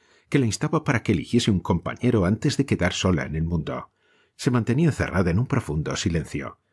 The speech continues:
sin dar más razón de su extraña conducta que el capricho de permanecer libre. Al fin, un día, cansado de sufrir los desdenes de Sara,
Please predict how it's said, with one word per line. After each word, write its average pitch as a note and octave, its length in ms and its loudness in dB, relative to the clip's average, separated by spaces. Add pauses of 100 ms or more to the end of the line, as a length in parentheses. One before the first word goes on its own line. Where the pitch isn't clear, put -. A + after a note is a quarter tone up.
(140)
sin B2 200 0
dar D#3+ 160 2
más C#3 160 2
razón G2+ 380 2
de D#2+ 100 0
su - 140 -4
extraña - 540 -2
conducta - 600 -2 (200)
que - 80 2
el C3 60 2
capricho A#2 500 -2
de D#2+ 100 -2
permanecer F2+ 680 -2
libre. C#2 420 -8 (720)
Al B2+ 120 2
fin, - 280 -2 (280)
un D3+ 140 4
día, - 340 0 (360)
cansado G2 480 2
de F2+ 100 0
sufrir - 400 2
los F#2 200 2
desdenes F2+ 520 0
de F#2+ 80 2
Sara, D2 400 -2